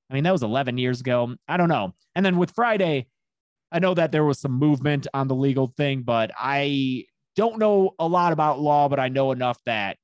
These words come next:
nothing ever <laughs> seems to be completely settled. There's always appeals and such. So I don't know what's gonna go on with that, even if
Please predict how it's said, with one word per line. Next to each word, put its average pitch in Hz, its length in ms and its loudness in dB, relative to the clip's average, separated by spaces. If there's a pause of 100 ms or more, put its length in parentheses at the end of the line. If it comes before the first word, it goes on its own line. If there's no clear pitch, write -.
(140)
nothing 117 580 -6
ever 107 220 -6
<laughs> - 0 -
seems 135 360 -10
to 120 100 -20
be 107 280 -12
completely 175 520 -4
settled. 214 520 0
There's 131 160 -2
always 131 240 -2
appeals 175 420 -2
and 160 120 -6
such. 170 320 -4
So 107 420 -2 (720)
I 165 100 0
don't 165 140 0
know 156 80 2
what's 147 160 0
gonna 139 220 -2
go 123 200 0
on 117 200 -2
with 113 120 -6
that, 110 220 -4
even 127 360 -4
if 123 180 -6